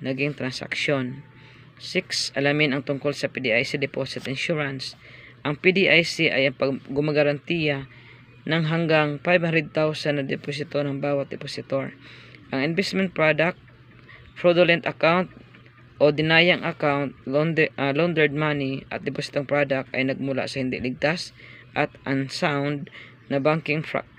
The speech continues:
fracture o practices ay hindi kabilang siguradong insurance binibigay ng P D I C. So, kailangan alamin mo, no, no, baka may scam yan. Seven, maging maingat, lumayo sa mga alok ng mala-, masyadong maganda parang paniwalaan sa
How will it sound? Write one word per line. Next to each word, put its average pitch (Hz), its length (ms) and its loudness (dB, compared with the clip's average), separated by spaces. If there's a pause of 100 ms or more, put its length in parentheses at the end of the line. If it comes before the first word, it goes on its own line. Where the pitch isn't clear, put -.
(100)
fracture - 480 -2
o 131 80 -2
practices 139 720 -4 (480)
ay 147 80 4
hindi 160 160 2
kabilang 151 400 2
siguradong 147 640 2
insurance 131 640 -4
binibigay 139 720 2
ng 151 240 -4
P 139 80 -4
D 135 80 -6
I 127 160 -6
C. 131 320 -8 (580)
So, - 140 -12
kailangan 127 400 0
alamin 143 320 0
mo, 143 80 -2
no, 151 240 -4
no, 156 160 -8 (420)
baka 131 220 -6
may 143 340 0
scam 143 380 -2
yan. 147 320 -6 (480)
Seven, 165 400 0
maging 151 240 0
maingat, 147 560 -2
lumayo 147 320 0
sa 147 160 -6
mga 127 260 -4
alok 143 240 -2
ng 139 140 -4
mala-, 135 320 -4 (420)
masyadong 190 640 2
maganda 151 560 0
parang 139 400 -2
paniwalaan 139 640 -4
sa 160 400 -4